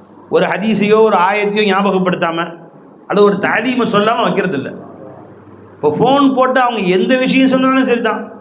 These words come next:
"லா இலாஹ இல்லல்லாஹ்." இது விஷயத்திலே நம்முடைய தேவைகளை பூர்த்தி செய்யக்கூடியவன் அல்லாஹ்வை அன்றி வேறு யாரும் இல்லை.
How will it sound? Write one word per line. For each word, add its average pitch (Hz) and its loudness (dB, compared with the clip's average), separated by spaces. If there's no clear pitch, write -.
"லா 190 2
இலாஹ 165 0
இல்லல்லாஹ்." 135 -4
இது 151 -2
விஷயத்திலே 147 0
நம்முடைய 135 0
தேவைகளை 135 2
பூர்த்தி 131 -2
செய்யக்கூடியவன் 120 -4
அல்லாஹ்வை 123 -2
அன்றி 120 -6
வேறு 113 -2
யாரும் 95 -6
இல்லை. 87 -12